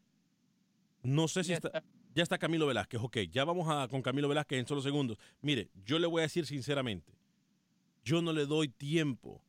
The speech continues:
Speaker 1: ni pelota a lo que diga el señor Diego Armando Maradona fuera de la cancha. Yo me voy a quedar con la actitud de Diego Armando Maradona en el terreno de juego,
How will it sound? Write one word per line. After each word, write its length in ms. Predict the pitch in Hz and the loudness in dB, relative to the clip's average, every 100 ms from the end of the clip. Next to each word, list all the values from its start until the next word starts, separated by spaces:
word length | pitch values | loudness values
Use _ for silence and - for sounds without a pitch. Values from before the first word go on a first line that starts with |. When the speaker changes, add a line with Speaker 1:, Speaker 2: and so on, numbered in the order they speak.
| _ | _
Speaker 1:
ni 160 | 120 117 | -4 -2
pelota 580 | 120 135 196 208 202 - | 0 2 2 2 -2 -2
a 140 | - | -2
lo 160 | 113 110 | 0 0
que 120 | 113 | -2
diga 460 | 113 139 139 135 - | 0 0 2 0 -2
el 140 | 104 | -8
señor 300 | 95 104 113 | -6 -4 -2
Diego 200 | 113 107 | -2 -2
Armando 340 | 104 113 120 113 | -2 -2 -2 -2
Maradona 400 | 98 101 120 107 | -2 0 -2 -4
fuera 260 | 117 113 | -4 -2
de 100 | 107 | 0
la 80 | 95 | -2
cancha. 380 | 92 90 82 85 _ _ _ 113 | -4 -8 -10 -18 _ _ _ -2
Yo 140 | 160 | 0
me 80 | 156 | 2
voy 200 | 147 156 | 2 0
a 80 | 147 | 0
quedar 340 | 131 147 147 - | 0 0 -2 -4
con 240 | 139 127 | -2 0
la 100 | 120 | -2
actitud 520 | 113 - 110 - 160 | -4 -6 -8 -2 0
de 120 | 147 131 | 0 -2
Diego 180 | 117 | -2
Armando 300 | 120 135 143 | -2 -2 -2
Maradona 380 | 127 113 139 151 - | -2 -2 -2 -2 -4
en 160 | 127 | -4
el 140 | 117 101 | -4 -2
terreno 500 | 117 110 139 165 131 | -2 0 2 2 0
de 80 | 110 | -2
juego, 420 | 170 208 220 | 0 2 0